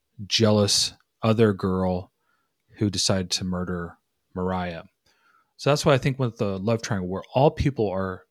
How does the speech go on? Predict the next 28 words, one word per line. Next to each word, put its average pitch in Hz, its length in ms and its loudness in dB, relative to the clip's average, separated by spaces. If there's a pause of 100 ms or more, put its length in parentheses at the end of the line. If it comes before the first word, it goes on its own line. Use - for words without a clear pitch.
sort 147 340 4
of 139 100 4
familiar 117 600 4
with 98 240 -4
what's - 220 -2
going 95 340 -4
on, 92 380 -4 (360)
they're 113 120 0
not 113 320 0 (160)
unaware 101 640 2
of 92 120 -6
each 95 240 -6
other. 87 420 -6 (440)
There's 101 400 -2 (120)
three 143 320 0
of 98 180 2
them 90 400 -10 (720)
when 104 160 -2
there 101 140 2
should 110 260 0
be 104 100 0
a 95 80 0
relationship 92 640 -4
between 87 420 -8
two. 82 340 -6 (1600)
So - 180 -2
transitioning 123 840 2
here 101 720 -2